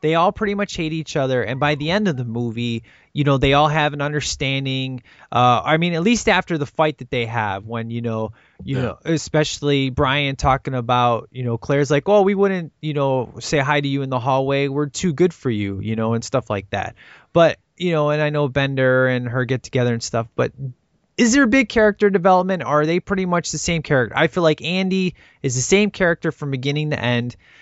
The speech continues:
Speaker 1: Um, you know, I think Claire, uh, not Claire, but Allison, Ally Sheedy, I think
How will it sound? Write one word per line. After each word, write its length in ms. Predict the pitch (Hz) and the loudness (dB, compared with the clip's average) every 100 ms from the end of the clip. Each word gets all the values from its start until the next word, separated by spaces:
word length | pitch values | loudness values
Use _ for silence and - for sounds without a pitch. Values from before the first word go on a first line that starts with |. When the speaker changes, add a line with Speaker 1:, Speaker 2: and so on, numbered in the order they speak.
| - _ | -20 _
Speaker 1:
Um, 540 | 131 135 131 127 117 - _ | 2 4 4 0 -4 -14 _
you 140 | 151 156 | -6 0
know, 420 | 143 131 123 - | 2 2 -2 -2
I 120 | 160 | 0
think 580 | 175 208 190 - - - _ _ _ _ - - - | 2 2 0 -6 -18 -20 _ _ _ _ -20 -18 -14
Claire, 680 | - 151 214 160 139 143 - _ _ _ | -2 4 6 6 4 2 -2 _ _ _
uh, 340 | 143 131 95 110 | 2 2 2 -4
not 240 | 143 135 | -4 -4
Claire, 260 | - 143 127 | -2 0 2
but 320 | 120 117 - - | 2 0 -2 -4
Allison, 640 | 156 170 131 - 120 117 | 0 2 0 -2 -6 -4
Ally 260 | 107 127 131 | -4 -2 -2
Sheedy, 520 | - 156 143 127 123 131 | -4 -4 -2 -2 -4 -8
I 140 | 127 - | -10 -6
think 160 | 185 | -6